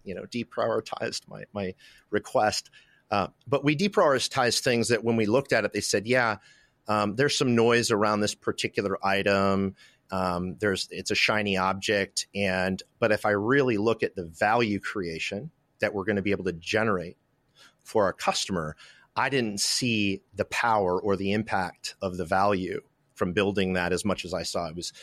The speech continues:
ten X, twenty X the customer intelligence side. And so that's an example of how we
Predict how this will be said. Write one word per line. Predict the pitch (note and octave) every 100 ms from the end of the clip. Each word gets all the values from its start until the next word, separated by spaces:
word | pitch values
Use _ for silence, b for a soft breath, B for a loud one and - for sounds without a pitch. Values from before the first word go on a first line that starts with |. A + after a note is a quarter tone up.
| B B _
ten | - - C3+
X, | A2 F#2 -
twenty | - - C#3 B2 G#2
X | G2 - - - - - _ _
the | G2+
customer | F#2 F2+ G2+
intelligence | F2 F#2 F#2 F2+ F2+ -
side. | - D#2+ E2
And | F#2
so | A2+ A2 B B -
that's | - D3+
an |
example | A2+ G#2 F#2+ G#2
of | F#2
how | F#2
we | F#2